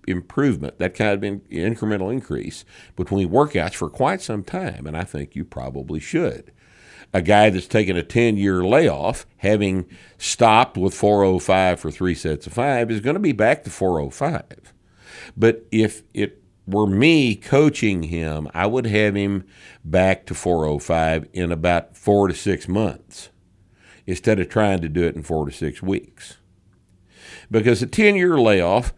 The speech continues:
things have happened since then. You may have been injured, some, uh, change in your disease status or other, other health issues may have come up that, that fundamentally change the game.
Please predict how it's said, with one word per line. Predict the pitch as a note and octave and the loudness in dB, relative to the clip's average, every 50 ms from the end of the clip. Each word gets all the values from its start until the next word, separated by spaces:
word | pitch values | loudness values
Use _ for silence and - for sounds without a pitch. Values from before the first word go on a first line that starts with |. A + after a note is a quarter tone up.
| _ _ | _ _
things | - - C#3 C#3+ C#3+ A#2+ | -2 0 2 2 2 2
have | A#2 G#2+ | 0 -2
happened | G2 G2+ F#2+ F#2 F2 - F2+ D#2 D2 D2 | 0 0 2 2 0 0 -4 -8 -8 -8
since | - D#2+ D2+ - - | -8 -8 -10 -10 -10
then. | - D#2+ C#2+ A#1+ A1+ | -8 -8 -8 -10 -10
You | B1+ D2 | -10 -10
may | C#2+ D2 C#2+ C#2 | -8 -8 -8 -8
have | C2 B1+ | -10 -12
been | C2+ B1 _ | -14 -14 _
injured, | - A2+ B2 B2 A2 A2 G#2+ G#2+ G#2+ G2+ F#2+ F2+ - | -4 -2 -2 0 0 0 0 0 -2 -4 -6 -10 -10
some, | - E2 D#2+ D#2 D2+ D#2 _ - _ _ - - - - - _ _ - | -8 -6 -6 -6 -8 -10 _ -20 _ _ -20 -20 -20 -20 -20 _ _ -6
uh, | E2 D#2 D#2 D2 C#2+ C#2 C2 - _ _ _ _ _ _ _ _ - - | -4 -2 -2 -2 -4 -6 -8 -12 _ _ _ _ _ _ _ _ -20 -12
change | - - B2 A#2+ A2+ A2 A2 G#2+ E2+ E2+ | -4 0 2 4 4 4 2 2 0 -2
in | E2+ D2+ | -4 -4
your | D2+ D2 C#2 C2+ | -4 -6 -8 -8
disease | B1+ C#2+ D2+ F#2 E2+ D#2+ G2+ G#2 G#2 G2+ G2+ G2 F2 | -8 -4 -4 -2 0 0 2 2 2 2 0 0 -2
status | - - - G#2+ G2+ G2 F#2+ G2 F#2+ F#2 - | -6 -4 -2 0 2 2 2 2 0 -2 -4
or | - C#2+ | -4 -2
other, | D#2 E2+ D#2+ D2+ D2+ - _ _ - | -2 -2 -4 -4 -8 -10 _ _ -8
other | - D#2+ E2 D#2 C2+ - _ - | -6 -6 -6 -6 -8 -10 _ -8
health | - G#2 G2+ G2 F#2+ F#2 - | -2 0 2 2 2 2 2
issues | F#2 F2+ - - F2 E2 D#2 D2+ | 0 0 0 -2 -2 -2 -4 -4
may | D2+ E2 D#2 D2 | -6 -6 -6 -6
have | C2+ - | -6 -6
come | - F#2 F2 E2+ F2 | -6 -6 -4 -2 -2
up | F2 F2 E2+ D#2+ - - _ _ _ - - - - - - - _ | -2 -2 -2 -4 -8 -14 _ _ _ -20 -20 -20 -20 -20 -20 -20 _
that, | - A2+ A#2 A#2 A2+ - - _ _ _ _ _ _ - | 2 4 4 4 2 -2 -10 _ _ _ _ _ _ -4
that | A#2+ A#2 A2+ A2 - - - | 0 0 0 0 -2 -10 -2
fundamentally | - D3 D3+ D#3 C#3+ C3 B2+ B2 A#2 G2+ F#2 | 2 2 4 4 4 4 4 4 2 2 0
change | - - G#2+ G2 F#2+ F#2 F#2 F2 D2+ - - - _ _ - | -2 -2 -2 0 0 0 -2 -4 -6 -10 -16 -20 _ _ -8
the | E2 E2+ D#2+ | -6 -6 -2
game. | E2 A2+ A#2 G2+ D#2 C2+ - - | 0 0 0 0 -2 -6 -10 -16